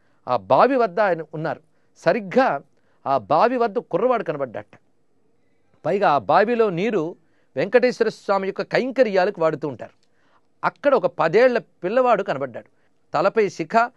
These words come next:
నుదుట నామం, పసుపు రంగు జంధ్యం వేసుకుని నడుముకు పీతాంబరం కట్టుకుని ఉన్నట్టు అతను.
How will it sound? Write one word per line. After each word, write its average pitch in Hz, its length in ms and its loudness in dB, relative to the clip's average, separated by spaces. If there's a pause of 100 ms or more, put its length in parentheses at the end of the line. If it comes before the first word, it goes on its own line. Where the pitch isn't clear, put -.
(220)
నుదుట 170 280 -4
నామం, 202 440 -4 (340)
పసుపు 202 280 0
రంగు 220 240 0
జంధ్యం 180 380 0
వేసుకుని 208 480 -8 (240)
నడుముకు 196 340 0
పీతాంబరం 233 640 0
కట్టుకుని 180 300 -6
ఉన్నట్టు 143 300 -12
అతను. - 320 -20